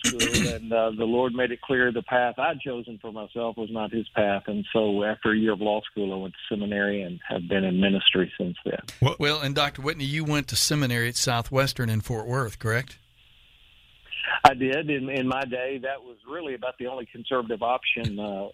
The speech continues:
Speaker 1: among the Southern Baptist seminaries.
Speaker 3: Were
Speaker 2: Well,
Speaker 3: you,
Speaker 2: I,
Speaker 3: were
Speaker 2: I'm
Speaker 3: you
Speaker 2: a, I'm a T C U grad, so, uh, you know, we were neighbors not too far from each other there.
Speaker 1: Yeah.
Speaker 3: Were
Speaker 1: I
Speaker 3: you
Speaker 1: went to school with a T C U, uh, a tackle, uh, who played over there, Sid, um,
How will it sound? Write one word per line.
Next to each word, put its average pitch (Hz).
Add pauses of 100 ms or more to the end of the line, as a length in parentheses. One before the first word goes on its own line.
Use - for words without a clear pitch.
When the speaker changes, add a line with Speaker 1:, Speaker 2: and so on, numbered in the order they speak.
(260)
Speaker 1:
among 104
the 101
Southern 110
Baptist 113
seminaries. -
Speaker 3:
Were 135
Speaker 2:
Well, -
Speaker 3:
you, 127
Speaker 2:
I, 139
Speaker 3:
were 147
Speaker 2:
I'm 160
Speaker 3:
you 160
Speaker 2:
a, 131
I'm 151
a 139
T 151
C 131 (120)
U 131
grad, 113
so, 113 (100)
uh, -
you 113
know, 113
we 117
were 110
neighbors 113
not 110
too 131
far 107
from 104
each 101
other 101
there. 107 (800)
Speaker 1:
Yeah. 160 (440)
Speaker 3:
Were 131
Speaker 1:
I 151
Speaker 3:
you 160
Speaker 1:
went 170
to -
school 175
with 120
a 113
T 143
C 143
U, 127
uh, 113 (140)
a 104 (140)
tackle, 117
uh, 107
who 110
played 120
over 107
there, 107 (180)
Sid, 135
um, 110